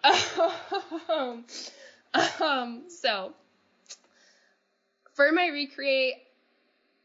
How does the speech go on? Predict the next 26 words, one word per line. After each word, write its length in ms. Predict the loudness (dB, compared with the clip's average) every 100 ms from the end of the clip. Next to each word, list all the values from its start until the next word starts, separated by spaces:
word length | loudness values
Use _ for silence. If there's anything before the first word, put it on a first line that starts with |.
| -4
I'm 160 | -2
kinda 300 | -2 -2 -2
gonna 200 | -2 -4
go 140 | -4 -2
a 40 |
little 180 | -2 -4
weird, 440 | -2 -2 -2 -6
but 100 | -4
I 240 | -2 -2 -4
was 120 | -6
thinking, 360 | -8 -6 -6 -4
like, 260 | -6 -6 -14 _ _ _ _ _ _ _ _ _ _ 0
whether 360 | 2 4 2
it's 220 | -2 -4 -8
a 60 |
musical 640 | -6 -6 -10 -8 -8 -6 -4
that 220 | -6 -6
the 80 | -14
public 460 | -10 -10 -10 -14
conception 680 | -14 -16 -6 -4 -4 -8 -8
of 280 | -8 -8 -8
will 140 | -12
greatly 380 | -8 -10 -10 -12
change, 580 | -10 -10 -12 -12 -12 -10
kind 220 | -10 -10
of, 100 | -12